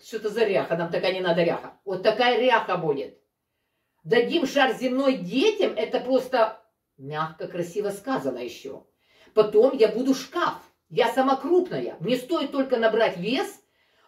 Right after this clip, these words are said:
восемьдесят три, там, или что-то ещё. Я чувствую, мне физически тяжело. Я сразу, а, вес набрала, три килограмма. Ну, подними три килограмма, вот, допустим, воды, три литра. Налей в бутыль воды, три литра, не пять даже.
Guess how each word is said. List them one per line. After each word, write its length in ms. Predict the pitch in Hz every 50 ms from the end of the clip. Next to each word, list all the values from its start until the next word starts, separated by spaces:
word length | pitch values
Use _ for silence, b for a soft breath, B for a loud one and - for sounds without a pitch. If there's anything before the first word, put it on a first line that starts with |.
| _
восемьдесят 760 | - 165 233 302 277 269 262 226 202 208 202 - - 202 - -
три, 540 | 202 240 269 320 359 381 381 359 - - -
там, 160 | - 185 180
или 160 | 190 190 190 175
что-то 260 | - 226 202 - 202
ещё. 500 | 196 196 - - 269 311 320 - - - -
Я 260 | 147 160 190 190 185
чувствую, 760 | - - - 294 370 427 403 - - - 220 185 147 139 156
мне 140 | 196 254
физически 720 | 247 254 269 262 - - - 403 403 403 339 - - - 202
тяжело. 460 | - 220 180 170 185 180 170 139 127
Я 180 | 185 247 277 277
сразу, 540 | 277 - - 156 147 135 - - - - _ _ _ _ _ _ _
а, 420 | - 196 240 277 320 320 302 277 214
вес 340 | - 285 370 392 381 - -
набрала, 500 | 196 175 208 190 - - - - - - _ _ _
три 220 | - 262 311 330 311
килограмма. 500 | 311 302 269 262 320 359 - - - -
Ну, 140 | 254 403 392
подними 640 | 403 523 508 523 523 554 554 554 539 440 349 -
три 180 | 370 370 349 -
килограмма, 560 | - 339 320 302 247 269 285 285 247 240 233
вот, 160 | 233 226 -
допустим, 440 | 254 226 - 220 190 - 208 190 202
воды, 500 | 262 285 - 165 156 135 120 127 - - _ _ _
три 160 | - 220 220 208
литра. 500 | 180 165 139 131 - - - - - - _ _ _ _
Налей 380 | - 269 359 359 359 330 262 214
в 40 | 196
бутыль 460 | 190 240 262 226 - - 151 135 135
воды, 320 | 160 208 220 175 160 139 131
три 320 | - - 226 269 320 339
литра, 640 | 302 285 269 240 - - 202 180 175 - - - - -
не 160 | 185 226 247
пять 320 | - 220 208 147 156 156
даже. 460 | 151 151 143 135 127 131 120 107 -